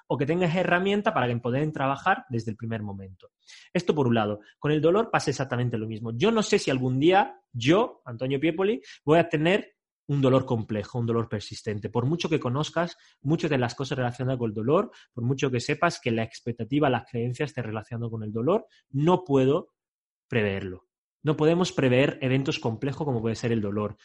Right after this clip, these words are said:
Entonces, el dolor nunca tiene una sola causa. Eh, por mucho que digas, "Sí, me he fracturado el fémur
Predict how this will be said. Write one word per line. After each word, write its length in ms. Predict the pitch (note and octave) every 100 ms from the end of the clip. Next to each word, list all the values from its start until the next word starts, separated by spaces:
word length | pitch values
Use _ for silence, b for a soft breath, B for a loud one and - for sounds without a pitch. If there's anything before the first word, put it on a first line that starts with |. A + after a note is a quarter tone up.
| b
Entonces, 220 | D#3+ F#3
el 80 | D3
dolor 280 | D3 F#3
nunca 280 | E3 F3+ F3
tiene 380 | C#3 D3+ E3 - D3+
una 320 | C3+ C3 B2
sola 360 | - C#3+ C3
causa. 440 | - G2+ F#2+ - - _ _ _ _ -
Eh, 240 | B2 A2+
por 100 | D3
mucho 180 | F3+ F3
que 40 |
digas, 240 | D3+ C#3 -
"Sí, 280 | A3 D#3+ B B
me 80 | D3+
he 20 |
fracturado 480 | - F#3+ - F3+ F#3
el 80 | F3
fémur 440 | G#3+ A3+ C4+ D4